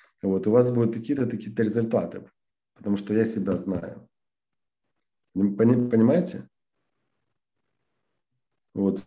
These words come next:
ну, совершенно другой подход. Вы не нанимаетесь или идёте, что у вас это, а я знаю себя, это, э, в интересах всех тех, кто с-,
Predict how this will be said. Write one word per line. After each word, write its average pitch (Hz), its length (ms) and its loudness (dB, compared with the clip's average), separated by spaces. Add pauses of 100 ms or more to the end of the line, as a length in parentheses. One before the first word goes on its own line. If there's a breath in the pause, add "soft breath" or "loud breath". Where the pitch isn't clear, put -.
(120)
ну, 113 340 4
совершенно 113 440 2
другой 113 260 0
подход. 123 420 -4 (140)
Вы 104 320 -2
не 107 100 4
нанимаетесь 113 800 2
или 98 160 -2
идёте, 95 340 0
что - 220 -8
у - 40 0
вас 90 280 -2
это, 87 320 -8
а 98 80 2
я 117 240 4
знаю 107 320 0
себя, 110 320 -2
это, 95 320 -2 (500 loud breath)
э, 95 140 -2 (800)
в 107 500 -6
интересах 110 840 2 (520 soft breath)
всех 113 280 0 (280)
тех, - 380 2
кто 95 280 2
с-, - 200 -10